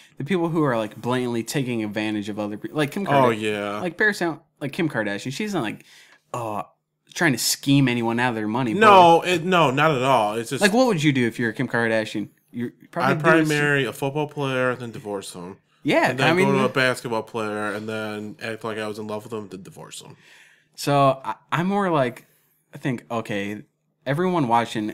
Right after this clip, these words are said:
Speaker 1: Kim Kardashian is silly more than, you know, she's trying to benefit herself.
Speaker 2: And she's making more money from suckers watching that junk. I just
Speaker 1: Yeah,
Speaker 2: don't
Speaker 1: we're calling her stupid, but she's raking in
Speaker 2: No,
Speaker 1: much
Speaker 2: she's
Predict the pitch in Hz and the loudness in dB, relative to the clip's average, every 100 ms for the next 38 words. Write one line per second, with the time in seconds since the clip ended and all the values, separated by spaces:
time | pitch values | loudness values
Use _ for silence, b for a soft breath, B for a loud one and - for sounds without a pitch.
0 | - - 107 104 107 104 110 107 - 139 | -8 -14 -8 -4 -4 -4 -4 -4 -2 0
1 | 107 104 104 113 110 107 107 120 120 170 | 0 -2 -2 -2 -2 -2 -2 -2 -4 -4
2 | 269 - - 147 139 117 143 151 160 123 | -6 -6 -2 2 4 4 4 4 0 -2
3 | - 156 143 - 147 135 160 135 143 143 | 2 2 2 -2 -4 -2 -2 -2 0 0
4 | 143 135 131 127 127 113 104 113 107 107 | 0 0 2 2 2 0 -4 -6 -6 -6
5 | 101 - 127 117 107 117 110 101 104 98 | -8 -6 -6 -6 -8 -4 -4 -6 -10 -10
6 | 82 - 101 101 101 107 117 127 123 170 | -10 -10 -10 -10 -12 -6 2 2 6 4
7 | 196 196 143 160 190 127 123 110 120 - | 4 2 2 -2 -2 -4 -4 -4 -4 -2
8 | 160 143 135 143 151 143 123 117 127 | -2 -2 -2 -2 2 4 4 2 -2